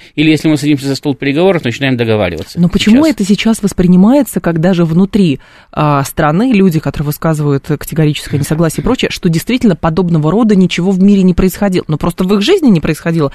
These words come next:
Speaker 2: а в мире это происходило
Speaker 1: Нет,
Speaker 2: регулярно.
Speaker 1: во-первых, в мире происходило, в мире сейчас это происходит,
Speaker 2: Конечно.
Speaker 1: границы меняются постоянно. Он совсем недавно относительно, да, э, разделился Северный и Южный Судан.
Speaker 2: Вот только хотел сказать, да.
Speaker 1: Было одно государство, стало два.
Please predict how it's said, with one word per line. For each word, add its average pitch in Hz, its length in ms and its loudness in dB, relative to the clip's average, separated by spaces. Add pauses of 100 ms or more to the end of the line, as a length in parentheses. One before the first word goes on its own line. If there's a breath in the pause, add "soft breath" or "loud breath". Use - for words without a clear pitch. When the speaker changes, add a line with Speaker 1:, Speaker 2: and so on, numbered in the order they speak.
(160 loud breath)
Speaker 2:
а 156 140 -2
в 160 60 2
мире 294 200 4
это - 100 -4
происходило 196 460 -2
Speaker 1:
Нет, 240 120 0
Speaker 2:
регулярно. 247 220 2
Speaker 1:
во-первых, 135 300 0
в 120 120 -4
мире 139 220 2
происходило, 127 680 -2
в 110 60 -4
мире 113 200 -2
сейчас 151 220 -2
это 151 160 -4
происходит, 139 560 -4
Speaker 2:
Конечно. 160 180 0
Speaker 1:
границы 120 300 -2
меняются 113 480 -2
постоянно. 135 640 -4 (320 loud breath)
Он 120 100 -4
совсем 117 380 -4
недавно 117 420 0
относительно, 87 680 -8
да, 127 220 -4 (440 soft breath)
э, 110 340 0
разделился 113 640 -4
Северный 110 580 -4
и 107 40 -4
Южный 101 280 -6
Судан. 107 440 -6
Speaker 2:
Вот 180 120 0
только 175 200 -4
хотел 160 200 -4
сказать, 151 300 -2
да. 160 120 0
Speaker 1:
Было 120 180 2
одно 127 200 -2
государство, 104 360 -6
стало 85 300 -6
два. 113 280 -4